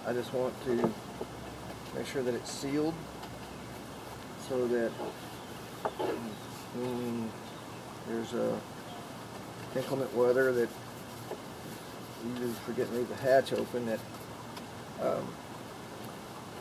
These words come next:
not gonna soak in, soak into the wood. We don't want any,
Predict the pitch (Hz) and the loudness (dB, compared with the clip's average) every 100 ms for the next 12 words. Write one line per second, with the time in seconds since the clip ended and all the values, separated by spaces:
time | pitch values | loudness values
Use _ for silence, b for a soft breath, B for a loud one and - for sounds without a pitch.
0 | - - - 151 135 120 - 139 135 139 | -8 -10 -4 -2 0 -2 8 8 10 8
1 | 139 120 - 139 139 139 123 113 120 139 | 8 0 2 4 4 2 2 0 4 8
2 | 139 123 120 - - - - - - - | 8 8 2 -8 -10 -10 -10 -8 -8 -8
3 | 117 127 131 127 127 127 | -4 -2 0 2 2 2